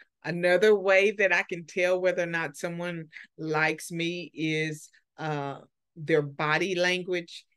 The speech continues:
and the unspoken language, uh, that I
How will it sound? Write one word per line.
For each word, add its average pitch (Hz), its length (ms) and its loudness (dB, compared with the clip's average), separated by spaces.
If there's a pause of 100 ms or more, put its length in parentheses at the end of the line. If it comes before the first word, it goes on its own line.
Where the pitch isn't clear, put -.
(140)
and 147 180 -4
the 143 160 0 (100)
unspoken 160 1000 -2
language, 151 800 -2 (340)
uh, 143 320 -6 (640)
that 147 440 4 (920)
I 147 260 0